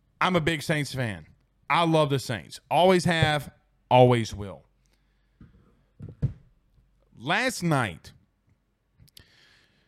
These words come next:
the Tampa Bay Buccaneers went up against Dallas. You know the ending. Golly, and Brett Maher, the kicker. Did y'all,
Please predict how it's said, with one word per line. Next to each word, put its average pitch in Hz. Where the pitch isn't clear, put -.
the 143
Tampa 254
Bay 185
Buccaneers 131
went 160
up 196
against 170
Dallas. 147
You 143
know 165
the 151
ending. 139
Golly, 123
and 110
Brett 143
Maher, 131
the 117
kicker. 123
Did 120
y'all, 160